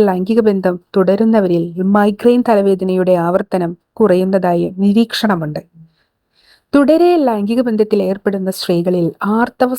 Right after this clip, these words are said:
സമയ വേദനയുടെ ദൈർഘ്യവും കുറയുന്നതായി കണ്ടുവരുന്നുണ്ട്. ആരോഗ്യകരമായ ലൈംഗിക ബന്ധവും ഉത്തേജനവും പുരുഷന്മാരിലെ പ്രോസ്റ്റേറ്റ് ക്യാൻസറിനുള്ള സാധ്യത കൂടി കുറയ്ക്കുന്നുണ്ടത്രേ. മാനസിക ആരോഗ്യ സംരക്ഷണത്തിനും വൈകാരികമായ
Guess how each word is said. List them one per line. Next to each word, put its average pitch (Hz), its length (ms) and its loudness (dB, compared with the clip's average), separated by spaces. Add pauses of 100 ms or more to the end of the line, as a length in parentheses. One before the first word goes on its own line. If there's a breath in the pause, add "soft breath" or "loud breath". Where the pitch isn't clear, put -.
സമയ 208 220 0 (100)
വേദനയുടെ 180 480 0 (140)
ദൈർഘ്യവും 190 540 0 (140)
കുറയുന്നതായി 185 680 0
കണ്ടുവരുന്നുണ്ട്. 160 680 -4 (920 loud breath)
ആരോഗ്യകരമായ 214 840 0 (140)
ലൈംഗിക 185 440 -4
ബന്ധവും 175 360 0 (100)
ഉത്തേജനവും 185 720 0 (340)
പുരുഷന്മാരിലെ 202 840 0 (160)
പ്രോസ്റ്റേറ്റ് 262 600 0
ക്യാൻസറിനുള്ള 190 640 -2 (120)
സാധ്യത 196 440 -2
കൂടി 196 180 0 (200)
കുറയ്ക്കുന്നുണ്ടത്രേ. 165 800 -4 (1300 soft breath)
മാനസിക 339 500 0 (160)
ആരോഗ്യ 254 360 0
സംരക്ഷണത്തിനും 202 760 -4
വൈകാരികമായ 208 760 2